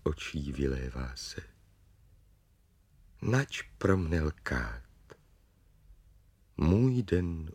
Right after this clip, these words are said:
už nezmírá. Smrtí se zvěčnil. A v tom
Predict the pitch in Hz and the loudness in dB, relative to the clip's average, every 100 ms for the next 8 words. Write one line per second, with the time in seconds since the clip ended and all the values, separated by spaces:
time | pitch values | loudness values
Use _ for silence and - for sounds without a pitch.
0 | - 82 - 90 92 85 82 80 69 64 | -6 -4 -2 -2 -2 -2 -2 0 -2 -4
1 | 60 57 57 - - - _ _ - - | -4 -8 -14 -18 -20 -20 _ _ -20 -20
2 | - - - - _ _ _ - - - | -20 -20 -20 -20 _ _ _ -4 -2 0
3 | 101 - - 101 - 82 82 76 69 - | -2 -4 -8 -6 -4 -2 -2 -4 -4 -6
4 | 67 64 62 64 - - - - _ _ | -4 -4 -6 -12 -20 -20 -20 -20 _ _
5 | - - - - _ - - - - - | -20 -20 -20 -20 _ -20 -20 -20 -20 -20
6 | - - - - - - 90 104 104 113 | -20 -10 -8 -8 -16 4 4 4 0 -10